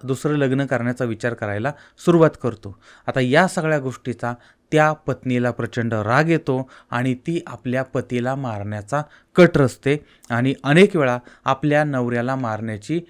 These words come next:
म्हणजे प्लॅन वगैरे करते, पण सुरुवातीला काही प्लॅन तिचे फसतात आणि त्याच्यानंतर मग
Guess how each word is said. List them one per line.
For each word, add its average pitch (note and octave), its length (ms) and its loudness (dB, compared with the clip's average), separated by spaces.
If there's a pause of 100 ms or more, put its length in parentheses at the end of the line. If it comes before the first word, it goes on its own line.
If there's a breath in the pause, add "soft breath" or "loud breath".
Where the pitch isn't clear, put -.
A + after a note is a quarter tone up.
(280 soft breath)
म्हणजे B2 300 2
प्लॅन C3+ 300 2
वगैरे C3+ 260 2
करते, C#3 300 -4
पण D3+ 200 -6
सुरुवातीला C3+ 600 -2
काही B2+ 240 -2
प्लॅन B2+ 340 -2
तिचे C3 260 -6
फसतात E3 340 0 (380 loud breath)
आणि B2+ 160 0 (120)
त्याच्यानंतर C#3+ 600 0
मग C#3 200 -4